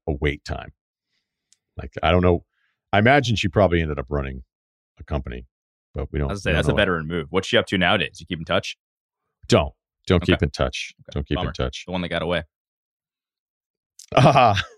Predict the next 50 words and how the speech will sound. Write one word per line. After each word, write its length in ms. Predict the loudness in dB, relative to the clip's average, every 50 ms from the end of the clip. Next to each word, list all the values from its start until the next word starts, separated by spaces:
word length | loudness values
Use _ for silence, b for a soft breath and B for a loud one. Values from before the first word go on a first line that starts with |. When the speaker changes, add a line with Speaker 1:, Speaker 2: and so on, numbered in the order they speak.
| _ _
Speaker 1:
<laughs> 300 | -20 -18 -16 -12 -4 0
yeah. 280 | 2 4 4 4 2 -2 -8 _ _ _
Yeah. 160 | 2 2 2 2
You 160 | 0 -6 -12
could 140 | -16 -18 -12
say, 180 | -8 -6 -6 -4
you 140 | -4 -6
could 120 | -6 -8 -4
say 180 | -2 -2 0
that. 180 | 0 -2 -4 -6 B B B B B B B B B _
So, 180 | 4 6 6
yeah, 240 | 8 8 8 8 8
I 120 | 8 6
ordered 400 | 6 6 6 6 6 6 6 4
'em 140 | 2 4 6
up, 240 | 6 6 4 4 0 -4 2
Kyle. 500 | 4 6 6 8 8 6 6 4 2 -4 _ -2
And 100 | 0 0
I, 100 | 0 0 0
I 80 | -2 -2
kinda, 400 | 0 0 2 2 4 4 2 0 -2 _ -2
I 80 | 0
was 180 | 0 2 0 0
like, 220 | 0 -2 0 -2
I 100 | -2 -4
just, 240 | -2 -2 -2 0 2
I 60 | 2
don't 80 | 4 4
know. 220 | 4 4 4 2
It 20 | 0
was, 140 | -2 0
must 140 | 0 -2 0
have 40 | 2
been 120 | 2 2
the 120 | 2 2 0 -4 _ _ _ b b b b b b _
Buffalo 240 | 0 2 4 4 4
Wild 320 | 6 6 6 6 6 4
Wings 220 | 4 2 0 0 0
ads. 340 | 0 2 0 0 -4 -6
And 100 | -6 -6
I 60 | -6 -6
just 240 | -6 -10 -12 -8
like, 160 | -8 -8 -6 -2
"You 60 | 0
know 60 | 0
what? 100 | 2 2
I'm 60 | 2 2
gonna 120 | 2 0
do 220 | 2 2 2 2
it." 80 | 2 0